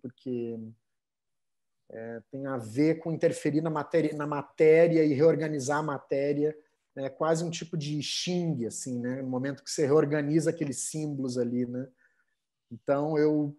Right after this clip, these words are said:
em dado momento, eu fui quase um devoto, assim, ba-, ba-,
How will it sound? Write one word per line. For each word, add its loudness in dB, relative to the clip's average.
em -12
dado 0
momento, 0
eu 4
fui -2
quase 4
um 2
devoto, 6
assim, -6
ba-, -4
ba-, -4